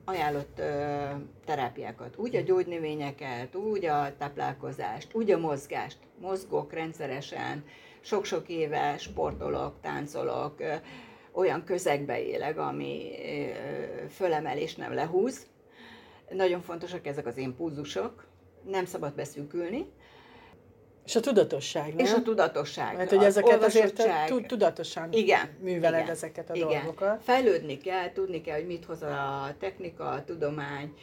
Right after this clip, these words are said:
Speaker 1: Folyamatosan képzem magam, és csak így tudok, ö, a betegeknek tanácsadást adni.
Speaker 2: Segíteni,
Speaker 1: És
Speaker 2: igen.
Speaker 1: hiteles lenni.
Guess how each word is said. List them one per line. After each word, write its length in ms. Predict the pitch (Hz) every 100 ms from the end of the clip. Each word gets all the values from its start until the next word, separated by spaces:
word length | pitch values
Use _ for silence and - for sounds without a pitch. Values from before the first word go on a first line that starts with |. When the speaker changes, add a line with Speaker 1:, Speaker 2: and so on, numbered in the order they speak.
| -
Speaker 1:
Folyamatosan 580 | - 208 170 165 - 156
képzem 480 | - 143 147 143 139
magam, 560 | 151 147 147 143 143 147 - - - - - _
és 140 | - 196
csak 200 | 185 190
így 140 | 196
tudok, 320 | 147 147 147
ö, 200 | 127 147 139 - - _ _ _ -
a 100 | 175
betegeknek 640 | 160 160 147 143 131 135
tanácsadást 680 | - 131 135 - 143 139 -
adni. 320 | 139 143 123 -
Speaker 2:
Segíteni, 640 | - 147 147 - 151 160
Speaker 1:
És 240 | 202 240 156
Speaker 2:
igen. 100 | 170
Speaker 1:
hiteles 320 | 170 160 -
lenni. 360 | 160 151 131